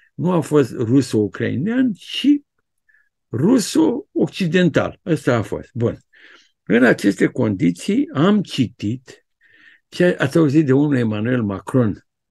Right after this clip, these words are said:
o, ăsta care spunea că să avem duși fierbinte,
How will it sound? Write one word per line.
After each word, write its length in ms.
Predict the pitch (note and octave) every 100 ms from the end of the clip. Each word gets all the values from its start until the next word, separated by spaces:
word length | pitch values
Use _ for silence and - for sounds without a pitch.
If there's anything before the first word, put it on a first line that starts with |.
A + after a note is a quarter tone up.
| _
o, 480 | - - - - - _ _ _
ăsta 320 | F3+ C#3 B2 G#2+
care 280 | - G#2+
spunea 480 | G2+ - A#2 B2+ B2
că 240 | A2+ A#2 A2+
să 200 | - A#2
avem 420 | A2 G#2+ B2 A#2
duși 280 | A2+ A2+ -
fierbinte, 720 | A2+ G#2 A2 B2 A2+ A#2